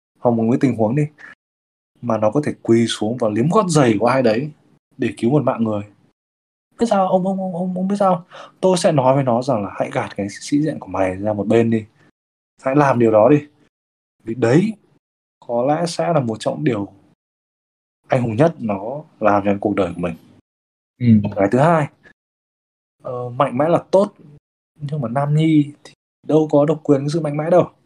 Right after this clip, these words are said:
Speaker 1: Người ở giới nào cũng có thể mạnh mẽ hết mà. Và mạnh mẽ không yêu cầu lúc nào mình phải gồng hết cả lên.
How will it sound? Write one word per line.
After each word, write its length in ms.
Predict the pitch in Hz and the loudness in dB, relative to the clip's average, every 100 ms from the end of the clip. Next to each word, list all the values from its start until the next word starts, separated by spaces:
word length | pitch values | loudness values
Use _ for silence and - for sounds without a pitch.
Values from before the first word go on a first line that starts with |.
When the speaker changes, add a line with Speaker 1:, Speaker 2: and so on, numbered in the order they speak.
| _ _ _ _ - | _ _ _ _ -2
Speaker 1:
Người 200 | 165 147 | 2 4
ở 120 | 110 | 2
giới 160 | 120 160 | 0 2
nào 160 | 165 | 2
cũng 100 | - | 0
có 60 | 160 | -2
thể 80 | 139 | -2
mạnh 200 | 117 123 | -2 -4
mẽ 120 | 135 | 0
hết 180 | 185 175 | 0 0
mà. 180 | 98 - _ _ _ _ _ _ _ _ _ _ _ - | -6 -8 _ _ _ _ _ _ _ _ _ _ _ -12
Và 120 | 113 | -4
mạnh 200 | 123 120 | -4 -2
mẽ 120 | 135 135 | -2 -2
không 160 | 160 | -2
yêu 160 | 156 151 | 0 0
cầu 180 | 127 104 | 0 0
lúc 80 | 147 | -2
nào 180 | 131 | -4
mình 200 | 98 104 107 | -6 -10 -10
phải 100 | 98 | -4
gồng 200 | 104 104 | -2 0
hết 200 | 202 - | 0 0
cả 80 | 110 | 2
lên. 200 | 127 | 2